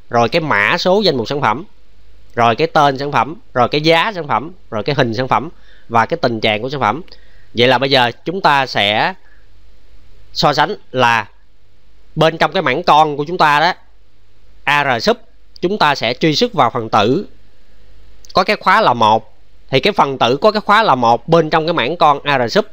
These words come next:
là nó đang nắm giữ thông tin của cái mã số danh mục sản phẩm. Nếu mà nó bằng với cái mã số mà người ta bấm vào thì chúng ta mới lấy ra sản phẩm này.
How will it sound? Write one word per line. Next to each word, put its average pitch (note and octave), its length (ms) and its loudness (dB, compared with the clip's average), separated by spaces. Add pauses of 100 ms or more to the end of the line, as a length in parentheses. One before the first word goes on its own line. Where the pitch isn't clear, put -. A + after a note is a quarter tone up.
(140)
là B2 200 4
nó C3+ 140 -4
đang D3 300 0
nắm A3 220 0
giữ C3+ 260 -2
thông D3 200 -2
tin C#3 320 -4
của A2 140 -4
cái E3 120 0
mã A2+ 180 0
số F#3 160 0
danh D#3+ 140 4
mục G#2+ 100 -2
sản D#3 120 -2
phẩm. B2+ 200 2 (460)
Nếu B3+ 420 4
mà D#3 260 4
nó C#3 360 6 (200)
bằng C3+ 320 2
với D3 80 0
cái G#3 120 0
mã C3+ 200 2
số G3+ 240 4
mà G#3 100 0
người B2 100 2
ta C3 100 4
bấm C#3+ 140 2
vào A#2+ 220 4 (240)
thì B2+ 100 -4
chúng D#3+ 140 -4
ta D3+ 120 4
mới D#3 120 2
lấy G3 180 2
ra E3 120 2
sản C#3+ 160 -4
phẩm C3 180 -2
này. B2 160 2